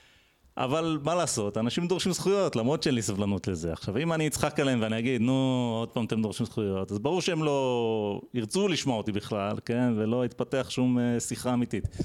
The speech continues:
ואני חושב שזה... אתה יודע, בין כל האנשים שלא שורפים את ונדיז ולא מעורבים בעצם באופן ישיר בעניין, אבל מדברים על זה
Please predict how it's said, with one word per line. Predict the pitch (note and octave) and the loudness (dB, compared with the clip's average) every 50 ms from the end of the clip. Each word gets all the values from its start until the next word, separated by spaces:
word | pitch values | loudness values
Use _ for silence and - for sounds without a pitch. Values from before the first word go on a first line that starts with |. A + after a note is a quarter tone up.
| - - - - - - - - - - | -8 -6 -10 -10 -10 -8 -10 -8 -6 -4
ואני | A#2 A#2+ B2+ | -2 -2 -2
חושב | - - D3 | -2 -2 -2
שזה... | D3 D3+ C#3 B2+ D3 D#3+ D#3+ D#3 D3+ D3 C#3+ C3+ C3 B2+ B2 A2+ F#2 - - - - - - - - - - _ _ _ | 0 0 2 2 2 2 4 4 4 4 4 4 2 2 2 0 -2 -4 -8 -12 -18 -20 -16 -14 -14 -14 -14 _ _ _
אתה | - B2 | -2 0
יודע, | G2+ G#2+ | 0 0
בין | G2 G2+ C#3+ D#3+ D3+ | 2 2 2 2 2
כל | - E3+ E3+ E3 | 2 2 2 4
האנשים | D3+ C3+ C3 - E3+ C#3+ | 4 2 2 2 2 0
שלא | - A#2 F#2+ F#2 G2 A2+ C#3 E3+ E3 | 0 0 0 2 2 4 4 2 2
שורפים | - G3+ E3 D3+ - F#3 F3 | 2 0 0 2 2 0 0
את | E3 C#3 | 0 0
ונדיז | D#3 E3+ E3 D#3 D#3+ D3 A#2 A2 | 0 0 2 2 0 0 2 2
ולא | A#2 D3 G3 | 2 2 2
מעורבים | G3 G3+ F#3+ C3+ A2+ A2+ G#2 A2 C#3+ D#3+ D#3+ D3+ | 2 2 2 2 0 0 0 0 0 2 2 2
בעצם | D#3 D3+ D3 D3+ - D3 C#3 | 2 2 2 2 0 2 2
באופן | C3 B2 - C#3 B2+ | 2 2 2 0 0
ישיר | A2 - - C3 A#2+ | 0 0 0 0 0
בעניין, | G#2+ G#2 G2 G2+ A2+ B2 B2+ A#2+ - | 2 2 2 2 2 2 2 2 0
אבל | G#2+ F#2+ A2 G2+ | -2 0 0 0
מדברים | G#2 G2 G#2 G2+ E2+ A2 A2+ C3+ C3+ | 0 0 -2 -4 -2 -2 -2 -2 0
על | D#3 D#3 C#3+ | 0 0 0
זה | D3 E3 | -2 -4